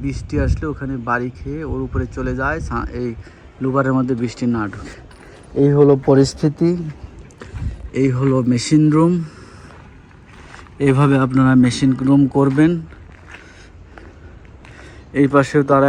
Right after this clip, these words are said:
একটা জানালা দিয়েছে, এখানেও তারা একটা জানালা দিয়েছে। তো আমার এই ভিডিও ভালো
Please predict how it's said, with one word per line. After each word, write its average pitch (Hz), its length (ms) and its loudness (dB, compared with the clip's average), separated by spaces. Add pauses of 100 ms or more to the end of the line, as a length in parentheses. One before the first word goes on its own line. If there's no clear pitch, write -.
একটা 139 140 -4 (100)
জানালা 127 300 0 (120)
দিয়েছে, 120 360 -6 (1500)
এখানেও 131 360 -8
তারা 120 200 -8
একটা 123 220 -12
জানালা 120 300 -6 (100)
দিয়েছে। 113 360 -12 (960)
তো 151 100 2 (120)
আমার 151 280 4
এই 156 60 4 (120)
ভিডিও 151 280 0 (180)
ভালো 151 160 0